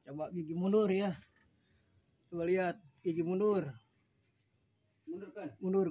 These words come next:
Speaker 1: gigi mundur, gigi mundur satu. Dah, tuh ya, nggak masuk ya. Nah, ini bos-bosnya udah dibetulin ya.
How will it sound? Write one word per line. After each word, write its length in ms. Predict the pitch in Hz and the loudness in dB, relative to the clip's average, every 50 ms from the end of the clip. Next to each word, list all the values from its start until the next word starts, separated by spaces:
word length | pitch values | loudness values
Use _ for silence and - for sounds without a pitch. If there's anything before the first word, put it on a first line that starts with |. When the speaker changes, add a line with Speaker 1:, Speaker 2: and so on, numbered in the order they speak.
| 147 | 0
Speaker 1:
gigi 160 | 156 165 170 180 | -4 -2 0 0
mundur, 320 | 180 202 208 220 226 220 | 0 2 2 2 2 2
gigi 160 | 214 190 175 | 2 0 -2
mundur 240 | 165 165 175 165 151 | 0 0 -2 -2 -2
satu. 320 | 143 147 139 - _ - - _ _ _ _ _ _ _ _ _ - - _ _ _ _ _ _ _ _ _ _ _ _ - _ _ _ _ _ _ 330 - _ _ - - - - - - _ _ _ _ _ _ _ - - - _ - _ - - - - - - - - _ - - _ _ _ - - - - - - - - _ _ _ - - _ | -4 -6 -10 -10 _ -20 -20 _ _ _ _ _ _ _ _ _ -20 -20 _ _ _ _ _ _ _ _ _ _ _ _ -20 _ _ _ _ _ _ -20 -20 _ _ -20 -20 -20 -20 -20 -20 _ _ _ _ _ _ _ -20 -20 -20 _ -20 _ -20 -18 -18 -16 -16 -18 -20 -20 _ -20 -20 _ _ _ -14 -12 -10 -10 -10 -12 -12 -18 _ _ _ -20 -20 _
Dah, 240 | - - - - - - - - - - - _ - | -6 -6 -6 -6 -8 -10 -14 -18 -20 -20 -20 _ -12
tuh 160 | 110 107 110 | -10 -8 -8
ya, 80 | 107 101 | -8 -8
nggak 320 | 92 - 98 113 113 101 | -10 -12 -12 -12 -10 -8
masuk 240 | 110 117 107 - - - | -8 -8 -6 -6 -6 -6
ya. 160 | 110 123 135 - - - - - - - - - - - - - - - - - - | -6 -8 -10 -12 -14 -20 -20 -20 -20 -12 -8 -8 -8 -8 -10 -16 -20 -20 -20 -20 -20
Nah, 400 | - - - - - - - - - - - - _ _ _ _ _ _ _ _ _ _ _ _ _ _ _ _ _ | -18 -18 -18 -16 -18 -18 -18 -14 -12 -12 -12 -12 _ _ _ _ _ _ _ _ _ _ _ _ _ _ _ _ _
ini 160 | 127 123 123 | -18 -16 -14
bos-bosnya 640 | 120 123 123 120 - - 123 113 107 - - 143 131 | -12 -12 -12 -14 -14 -16 -16 -16 -16 -14 -14 -14 -12
udah 240 | 135 131 120 113 117 | -12 -12 -12 -12 -10
dibetulin 1300 | 107 110 113 113 104 110 110 - - _ _ _ _ _ _ 131 - _ - 110 113 135 123 139 143 | -10 -10 -8 -8 -8 -8 -10 -12 -16 _ _ _ _ _ _ -20 -20 _ -14 -12 -12 -10 -10 -12 -12
ya. 40 | 143 | -14